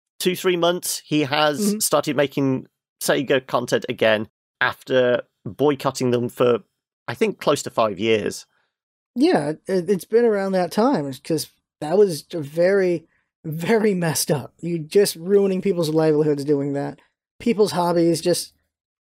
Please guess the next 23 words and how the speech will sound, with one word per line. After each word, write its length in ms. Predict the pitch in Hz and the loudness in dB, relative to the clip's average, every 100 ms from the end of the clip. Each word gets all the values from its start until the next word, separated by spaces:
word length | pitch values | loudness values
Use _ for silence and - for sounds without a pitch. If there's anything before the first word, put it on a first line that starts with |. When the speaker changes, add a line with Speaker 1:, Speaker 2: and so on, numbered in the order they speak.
| _ _ _ | _ _ _
Speaker 2:
people 240 | - 247 240 | -2 2 2
who 80 | 208 | 4
just 280 | 214 - | 2 0
have 260 | 165 180 160 | 0 0 0
passion 460 | - 170 170 170 165 | 0 0 0 -2 0
for 160 | 160 | 0
games, 560 | 156 156 160 160 151 151 | 2 2 2 -2 -4 -6
they 240 | - 175 | -2 0
got 300 | 160 165 156 | 2 0 -2
cut 260 | - 156 - | -4 -2 -2
down. 400 | 131 123 87 - _ _ _ _ _ _ _ _ | -6 -8 -14 -20 _ _ _ _ _ _ _ _
And 180 | 196 208 | 0 2
it's, 220 | 214 - - | 2 0 -2
that's 220 | 208 202 - | 2 2 2
the 80 | |
scary 260 | - 196 180 | 0 0 0
thing 100 | 185 | 2
about 140 | 170 | 2
YouTube. 300 | 190 220 180 | 2 2 2
And 80 | 311 | 2
it's 100 | 190 | 2
like, 160 | 190 - | 0 2
"Well, 340 | 262 339 - | 4 4 0